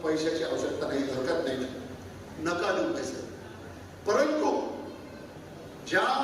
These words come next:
राज्याच्या उपमुख्यमंत्र्यांनी समृद्धी एक्सप्रेस वेवर येऊन ही घोषणा केली,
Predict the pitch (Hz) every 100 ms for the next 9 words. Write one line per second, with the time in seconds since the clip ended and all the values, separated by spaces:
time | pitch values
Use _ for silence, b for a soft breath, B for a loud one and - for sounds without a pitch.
0 | 262 - 185 185 220 220 226 202 196 208
1 | 196 202 202 180 185 190 185 202 208 214
2 | 165 170 185 185 - 185 - 170 185 180
3 | 170 165 165 143 170 - - - 156 -
4 | - - 135 170 202 208 - -